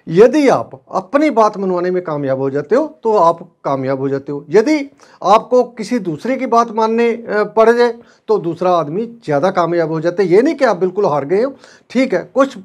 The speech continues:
हाँ, कुछ प्लस माइनस करके कुछ सिस्टम बन जाता है, कुछ एडजस्टमेंट्स हो जा-, जाती हैं। इसमें आप बहुत कम्फर्ट,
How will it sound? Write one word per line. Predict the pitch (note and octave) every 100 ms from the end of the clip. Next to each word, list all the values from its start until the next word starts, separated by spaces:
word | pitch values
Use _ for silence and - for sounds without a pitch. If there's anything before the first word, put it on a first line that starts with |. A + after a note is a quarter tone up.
| G3+
हाँ, | F#3 F#3 D#3+
कुछ | B2 A#3+
प्लस | A#3 G#3+ A3 A3
माइनस | A3 G#3
करके | - F#3+ A3+
कुछ | A#3+ - G3+ G#3
सिस्टम | F#3+ F3 E3+ G#3
बन | F3+
जाता | F3+ F#3 A3
है, |
कुछ | A3+ A3+ G#3+
एडजस्टमेंट्स | D3+ D3+ D#3 F3+ F3+
हो | F3+
जा-, | F3+ F#3 -
जाती | D#3+ F3+ F3+ G#3+
हैं। | B3 - - - -
इसमें | G3 G3 A3 A#3 A#3 -
आप | F3 A3+ B3 - - _ D#3
बहुत | E3+ A#3+ A#3+ G#3+
कम्फर्ट, | F3+ G3+ F#3+